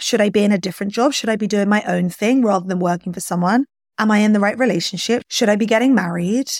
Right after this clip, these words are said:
Should I be getting divorced?" And tying it back to the hundred percent point, I think that is because we are aiming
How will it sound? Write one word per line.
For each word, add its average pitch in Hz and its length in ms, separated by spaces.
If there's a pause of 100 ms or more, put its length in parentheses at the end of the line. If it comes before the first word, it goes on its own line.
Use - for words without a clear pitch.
(120)
Should 208 200
I 214 80
be 214 120
getting 233 260
divorced?" 214 960 (260)
And 262 160
tying 269 300
it 226 80
back 233 180
to 214 100
the 202 100
hundred 208 300
percent 220 380
point, 180 340 (120)
I 214 180
think 220 380
that 202 280
is 190 140
because 185 440
we 185 200
are 185 280 (360)
aiming 185 640